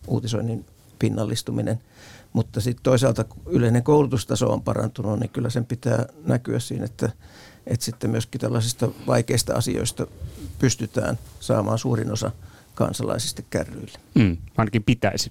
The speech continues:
Speaker 2: periaatteessa pystyä keskustelemaan. Tota, meillä aika rientää aika paljon. Ö, tämän keskustelun viimeinen puheenvuoro lankeaa nyt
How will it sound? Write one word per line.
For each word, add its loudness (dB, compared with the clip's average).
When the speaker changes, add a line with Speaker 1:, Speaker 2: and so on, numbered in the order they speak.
Speaker 2:
periaatteessa 0
pystyä 0
keskustelemaan. 2
Tota, 4
meillä 8
aika 4
rientää 4
aika 6
paljon. 6
Ö, 6
tämän 4
keskustelun 4
viimeinen 6
puheenvuoro 6
lankeaa 4
nyt 2